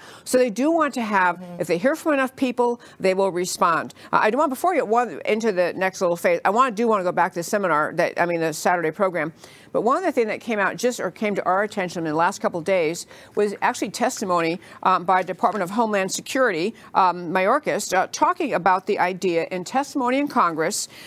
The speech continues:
Speaker 1: uh, that there has been now created within the Department of Homeland Security a disinformation governance team. Okay, if you're thinking nineteen eighty-four, you should be, Ministry of Truth. I mean, there, it is a, it is a committee to tell you what different disinformation is.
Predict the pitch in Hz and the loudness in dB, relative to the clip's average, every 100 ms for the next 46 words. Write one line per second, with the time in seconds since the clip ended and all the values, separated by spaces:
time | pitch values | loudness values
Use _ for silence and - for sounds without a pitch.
0 | - - 196 180 208 214 208 220 190 202 | -6 0 2 2 0 0 0 0 0 0
1 | 196 247 277 - 247 180 160 180 - 226 | 2 0 -2 -2 0 2 0 -4 -2 -2
2 | 262 294 269 269 233 220 220 208 208 214 | 0 0 -2 0 0 0 -2 -2 -2 -2
3 | 226 - 247 214 165 175 - - - - | -6 -2 0 0 0 -4 -10 -20 -10 -2
4 | 190 160 254 294 294 311 302 240 220 233 | -2 0 0 2 2 2 0 0 0 0
5 | - 247 196 208 214 208 156 147 - 208 | 0 -2 2 0 2 -2 -4 -6 -4 -2
6 | 147 - 156 - _ _ - - _ - | -4 -6 -14 -20 _ _ -20 -20 _ -6
7 | 196 208 143 - _ _ - 190 202 196 | 0 0 -2 -6 _ _ -4 -2 -2 0
8 | 269 285 285 254 202 220 262 233 214 214 | -2 0 -2 0 -2 0 0 0 0 -2
9 | 226 214 208 175 - 202 214 233 254 - | 0 0 0 -2 -2 -2 0 -2 -2 -8
10 | - 180 214 214 220 196 165 - 226 247 | -6 -2 -2 -2 -2 -2 -2 0 0 0
11 | - - - - 202 220 208 208 196 - | -8 -20 -20 -4 0 0 0 0 0 -2
12 | 185 214 233 214 226 214 - - 233 240 | -2 0 0 2 2 0 -2 0 2 2
13 | 226 - 262 294 320 226 - 254 - 269 | 0 -2 0 2 0 -2 -4 -6 -2 0
14 | 294 262 220 202 226 - 220 220 - 180 | 0 0 2 2 2 0 -2 -2 -4 -2
15 | 226 240 220 226 202 240 220 170 147 | -2 -2 -4 -4 -2 -4 -2 -4 -4